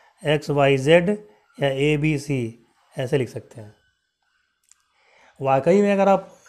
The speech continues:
लेटर लिख रहे हैं तो नीचे आप अपना नाम डाल सकते हैं, लेकिन चूंकि एग्जाम में आपको ये लेटर लिखना है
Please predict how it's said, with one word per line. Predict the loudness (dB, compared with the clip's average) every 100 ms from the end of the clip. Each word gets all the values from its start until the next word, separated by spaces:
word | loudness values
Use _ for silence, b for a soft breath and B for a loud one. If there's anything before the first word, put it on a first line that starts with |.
| _
लेटर | -2 0 2 2
लिख | 2
रहे | 0 0 0
हैं | 0 0 -2 -8 _ _ _ -6
तो |
नीचे | -2 -2 0 0
आप | 2
अपना | -2
नाम | -2 -4 -4
डाल | -4 -6
सकते | -10 -10
हैं, | -10
लेकिन | -8 -8
चूंकि | -4 0
एग्जाम | 0 2 2 2
में | 0 -2
आपको | -2 0
ये | 0
लेटर | 0 0
लिखना | 0 -2
है | -2 -2